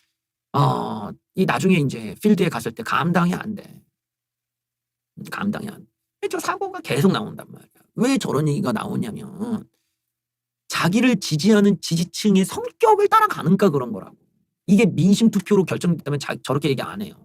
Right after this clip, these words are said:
근데 당원 투표로 가버리니까 내가 누군가 되면 잘 보이면 내가, 어? 뭐 배지도 달고 위원도 되고 뭐도 되고 이럴 수 있는 이 루틴이 잘못된 거야. 이게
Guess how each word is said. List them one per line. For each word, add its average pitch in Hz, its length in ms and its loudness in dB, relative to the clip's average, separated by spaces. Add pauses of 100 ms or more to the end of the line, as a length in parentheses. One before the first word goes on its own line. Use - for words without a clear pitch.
근데 120 220 -4
당원 202 400 0
투표로 196 260 -4
가버리니까 120 640 -6 (400)
내가 226 440 4
누군가 214 380 4
되면 202 180 4
잘 - 200 -4
보이면 180 280 2
내가, 147 360 0 (200)
어? 110 200 -8 (1120)
뭐 95 280 -6 (180)
배지도 147 280 -4
달고 113 240 -4
위원도 127 280 -2
되고 113 220 -10
뭐도 139 240 -4
되고 131 180 -6
이럴 170 180 2
수 185 120 -4
있는 165 280 2
이 180 160 4
루틴이 208 500 4
잘못된 139 420 -6
거야. 73 280 -14
이게 185 380 2